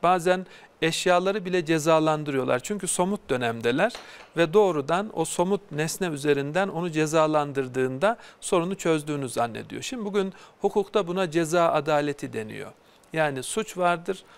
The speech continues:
onun karşılığında ceza vardır. Siz o cezayı uyguladığınızda suçu bir yerde ortadan kaldırmış olursunuz. En azından suçluyu cezalandırmış olursunuz.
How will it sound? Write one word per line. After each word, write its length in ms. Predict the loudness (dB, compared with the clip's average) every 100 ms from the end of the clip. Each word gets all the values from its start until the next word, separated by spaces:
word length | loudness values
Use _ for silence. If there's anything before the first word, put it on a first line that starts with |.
| -14 -6
onun 220 | -4 -4
karşılığında 760 | 2 2 2 -2 -2 -2 -4 0
ceza 440 | 0 2 2 2
vardır. 440 | 2 0 -2 -10 -12 -20 -20
Siz 360 | -14 -8 -6 0
o 120 | 0
cezayı 560 | 2 2 4 2 2 0
uyguladığınızda 1040 | -2 -2 2 2 2 -2 -4 0 0 0 -4 _
suçu 380 | -10 -6 -4 0
bir 60 |
yerde 300 | 4 4 4
ortadan 480 | 2 2 0 -2 -4
kaldırmış 540 | 2 2 2 -6 -8
olursunuz. 420 | -8 -8 -8 -10 -2
En 140 | 0
azından 400 | 0 0 0 -2 -4 -16
suçluyu 520 | -8 -6 -6 -6 -6
cezalandırmış 840 | 2 2 6 4 4 -2 -6 -12 -12
olursunuz. 540 | -12 -12 -16 -16 -20